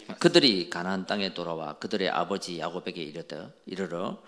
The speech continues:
Speaker 2: 그들이 당한 일을 자세히 알리어 아뢰되 그랬습니다.
Speaker 1: こうして彼らはカナンの地にいる父ヤコブのもとに帰って、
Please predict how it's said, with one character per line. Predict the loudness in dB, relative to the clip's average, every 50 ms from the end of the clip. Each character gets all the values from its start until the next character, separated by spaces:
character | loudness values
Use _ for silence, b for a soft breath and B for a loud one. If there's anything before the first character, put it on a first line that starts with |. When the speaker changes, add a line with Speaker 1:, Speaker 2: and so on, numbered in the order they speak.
| B B B 0
Speaker 2:
그들이 | 2 4 4 6 4 4 2
당한 | 0 -2 0 2 2 2 2
일을 | 0 -2 -2 -2 -2
자세히 | -4 -4 -4 -2 -2 -2 -2 -2 -4 -4 -6 -8 -14 _ _ -8
알리어 | -8 -6 -6 -6 -6 -6 -4 -4 -6 -6 -8
아뢰되 | -12 -12 -12 -12 -12 -12 -12 -12 -14 -16 -18 -18
그랬습니다. | -14 -14 -14 -14 -14 -16 -18 -8
Speaker 1:
こ | 0 2 2
う | 4
し | 4 2
て | 0 0 0
彼 | 2 4 6 8
ら | 8 8
は | 8 8 6
カ | 4 0
ナ | -2 -2
ン | -2 -4
の | -6 -6
地 | -6 -8 -10
に | -8 -8 -6
い | -4
る | -4 -4 -4
父 | -6 -8 -8 -6 -2 0
ヤ | 0 0
コ | 0 0
ブ | -6 -4
の | -4 -4
も | -4 -4
と | -4 -4
に | -4 -4
帰 | -4 -4
っ | -4 -4 -4
て、 | -8 -10 -12 -12 -12